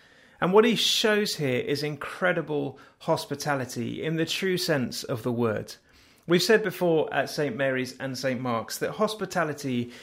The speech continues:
is not simply the ability to make a good cup of tea, as important as that is. But true hospitality is the ability to make the person you are with feel like the most important person in the world in that moment.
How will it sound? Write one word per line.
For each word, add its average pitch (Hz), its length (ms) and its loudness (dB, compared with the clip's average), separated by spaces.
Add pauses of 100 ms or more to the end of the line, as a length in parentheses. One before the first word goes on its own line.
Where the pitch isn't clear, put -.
(120)
is 156 200 2
not 185 200 4
simply 170 380 0
the 156 140 2
ability 151 460 2
to 139 100 -6
make 139 240 0
a 143 40 0
good 147 320 -2
cup - 260 -6
of 127 120 -10
tea, 110 380 -6
as 131 180 -2
important 143 580 0
as 123 140 -6
that 120 240 -2
is. - 340 -4 (420)
But 147 180 2
true 240 340 2
hospitality 143 1000 -4 (300)
is 147 160 -4
the 165 120 2
ability 190 500 0
to 170 140 -4
make 160 200 0
the 151 80 -4
person 196 560 -2
you 175 140 -2
are 151 80 -2
with 117 400 -4 (240)
feel 156 240 2
like 147 220 2
the 151 80 -2
most 160 420 0
important 147 520 -4
person 135 380 -4
in 127 60 -4
the 127 80 -4
world 117 400 0
in 113 240 -6
that 110 180 -4
moment. 107 600 -8